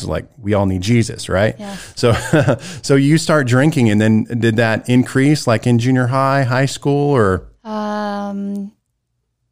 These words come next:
Speaker 2: yes. Um,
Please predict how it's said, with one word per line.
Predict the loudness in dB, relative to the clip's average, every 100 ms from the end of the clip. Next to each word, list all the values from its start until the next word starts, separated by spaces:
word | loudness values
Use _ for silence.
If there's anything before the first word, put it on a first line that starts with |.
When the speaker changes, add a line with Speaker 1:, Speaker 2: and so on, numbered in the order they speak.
| _ _ _ _ _ _ _
Speaker 2:
yes. | -18 -10 -6 -6 -6 -8 -14 -16 -20 _ _ _ _ _ -16
Um, | -12 -12 -12 -14 -14 -12 -12 -12 -10 -10 -12